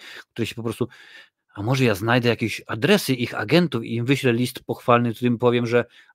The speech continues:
ale jesteście beznadziejni. Na razie, na razie Larsona macie jeszcze dwadzieścia sekund na to, żeby powiedzieć, napisać Larson, y, ma iść na listę i będzie nominowana. Może być Larson, pisze Ormando, proszę bardzo, Brie Larson, mm,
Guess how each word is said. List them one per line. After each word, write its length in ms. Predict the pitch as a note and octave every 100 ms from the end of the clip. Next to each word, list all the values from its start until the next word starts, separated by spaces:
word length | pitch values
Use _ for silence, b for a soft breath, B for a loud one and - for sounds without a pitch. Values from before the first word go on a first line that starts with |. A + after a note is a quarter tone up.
| _
ale 360 | C#3 C3 C3
jesteście 460 | C3 B2 C3+ B2 A2+
beznadziejni. 560 | A#2+ A#2+ B2 A2+ G#2 A2
Na 240 | A2+ A#2
razie, 340 | B2 A#2+ B2 A#2+ b b b -
na 100 | A2+
razie 200 | A2+ A2+
Larsona 440 | G#2+ G#2 - C3+
macie 280 | B2+ A#2 B2
jeszcze 280 | A#2 - A2+
dwadzieścia 540 | G#2+ - A#2+ B2+ C3
sekund 340 | - B2 A#2+ A#2
na 100 | A2+
to, 140 | A#2+
żeby 200 | A2+ A2+
powiedzieć, 400 | A#2+ A2+ A#2+ -
napisać 320 | A#2+ A2+ A2 B B B
Larson, 540 | A2+ A#2+ B2 - B2
y, 440 | B2+ B2 A#2 A#2 A#2
ma 200 | A#2+ B2+
iść 180 | B2+ A2
na 100 | A2+
listę 320 | A2+ - G#2+
i 80 | A#2+
będzie 280 | A#2+ A#2+ A#2+
nominowana. 500 | A#2 A#2 A2 G#2 F#2 _ B B B B -
Może 320 | B2 B2 B2
być 160 | A2+
Larson, 360 | A#2+ B2 A#2+ B2
pisze 200 | G#2+ C3
Ormando, 380 | B2 A#2+ A#2+ A2+
proszę 240 | A2+ A#2
bardzo, 320 | A2+ A#2 A2+
Brie 320 | A2 A2+ B2 A#2
Larson, 480 | A#2+ A2+ - A2+ A2 _ _ _ _ _
mm, 420 | A#2 A2 A2 A2